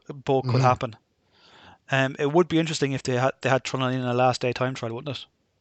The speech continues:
Speaker 2: Oh, God, yeah, yeah. <laughs> That, that would be, uh,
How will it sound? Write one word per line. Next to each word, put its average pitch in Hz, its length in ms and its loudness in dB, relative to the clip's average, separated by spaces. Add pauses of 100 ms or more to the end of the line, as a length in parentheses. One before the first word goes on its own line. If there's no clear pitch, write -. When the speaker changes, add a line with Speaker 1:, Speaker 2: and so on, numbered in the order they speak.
(2250)
Speaker 2:
Oh, 98 200 0 (160)
God, 117 300 -2
yeah, 135 240 2 (120)
yeah. 120 160 -2 (300)
<laughs> 113 100 -6
That, 135 340 -2 (120)
that 156 180 0
would 135 260 2
be, 127 220 0 (380)
uh, 120 540 0